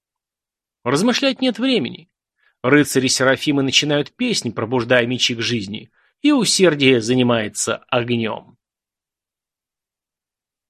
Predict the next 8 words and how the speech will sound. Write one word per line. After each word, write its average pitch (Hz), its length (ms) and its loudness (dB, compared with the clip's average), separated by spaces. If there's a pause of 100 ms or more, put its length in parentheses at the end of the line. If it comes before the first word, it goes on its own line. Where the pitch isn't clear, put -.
(1500)
Отец 214 400 0
Веспер 226 420 0
кивает 196 380 2
солдатам 180 580 -2
по 147 100 -14
пути 131 300 -8
из 147 140 -4
города. 120 520 -4